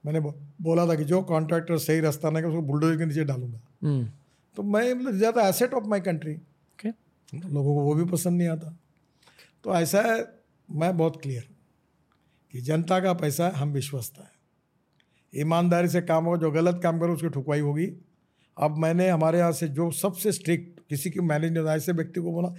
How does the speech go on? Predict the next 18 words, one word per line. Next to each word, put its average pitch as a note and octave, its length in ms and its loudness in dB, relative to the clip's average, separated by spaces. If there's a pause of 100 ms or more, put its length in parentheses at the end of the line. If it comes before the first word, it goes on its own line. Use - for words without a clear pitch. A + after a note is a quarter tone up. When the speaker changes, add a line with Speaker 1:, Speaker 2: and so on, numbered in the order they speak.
(200)
Speaker 1:
"ये F3+ 80 2
क्वालिटी G3 400 2
का G3 120 0
कंट्रोल, E3+ 400 -2
इसको D#3 220 -4
इंचार्ज C#3+ 320 -2
बनाओ", B2 240 -8 (400)
और D3+ 80 0
सब A#3 300 0
कॉन्ट्रैक्टर G#3+ 440 2
को G#3+ 140 2
उसको G#3 200 2
कुदवाऊंगा, D3 640 -2 (340)
सबकी G#3+ 420 -2
तकलीफें F3 680 2
और F3 220 2
क्रिएट D#3 360 -4
करूंगा। D3+ 440 -6